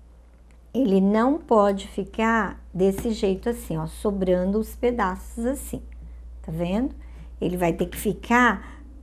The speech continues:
totalmente trançado.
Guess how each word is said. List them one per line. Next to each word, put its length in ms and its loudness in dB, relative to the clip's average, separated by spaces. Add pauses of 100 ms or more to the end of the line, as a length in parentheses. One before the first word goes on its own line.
(120)
totalmente 1500 8 (540)
trançado. 880 4